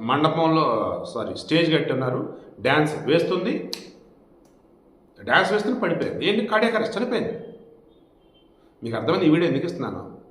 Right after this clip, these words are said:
దయచేసి ఏ మాత్రం హెల్త్ తేడాగా ఉంది అని ఒకసారి టెస్ట్ చేయించుకోండి. ఏ తేడా లేదు, బాగానే ఉందిరా బాబు అనుకున్నా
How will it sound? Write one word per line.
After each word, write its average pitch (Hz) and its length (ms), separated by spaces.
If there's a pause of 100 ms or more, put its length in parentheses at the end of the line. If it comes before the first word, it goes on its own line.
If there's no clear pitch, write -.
(800)
దయచేసి 165 960 (160)
ఏ 139 260
మాత్రం 156 300
హెల్త్ 135 680
తేడాగా 139 420
ఉంది 127 260
అని 120 120
ఒకసారి - 280
టెస్ట్ - 220
చేయించుకోండి. 98 500 (1080)
ఏ 151 180
తేడా 147 180
లేదు, 151 180
బాగానే 131 240
ఉందిరా 147 220
బాబు 127 180
అనుకున్నా 117 460